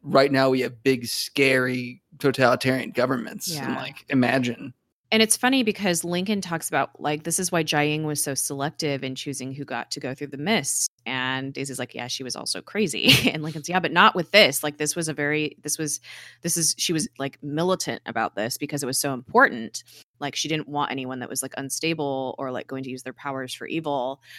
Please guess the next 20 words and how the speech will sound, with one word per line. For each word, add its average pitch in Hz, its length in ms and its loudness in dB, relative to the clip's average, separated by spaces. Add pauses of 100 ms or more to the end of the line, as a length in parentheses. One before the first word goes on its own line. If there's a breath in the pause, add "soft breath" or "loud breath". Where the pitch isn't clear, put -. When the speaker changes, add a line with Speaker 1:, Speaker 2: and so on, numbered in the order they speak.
(200 loud breath)
Speaker 2:
um, 131 160 -6
to, - 140 -10 (100)
to, 139 300 -4
to - 300 -20
be 151 60 -2
able 135 120 -6
to 139 100 -12
transform." 151 640 0 (600)
And 202 120 2
so 208 140 4
they 190 120 6
were 196 120 6
kind 202 200 2
of 202 80 2
like 185 140 2
a 151 40 -2
self-regulating 160 800 0
population 156 640 0
for 123 140 -4
a, 123 60 -2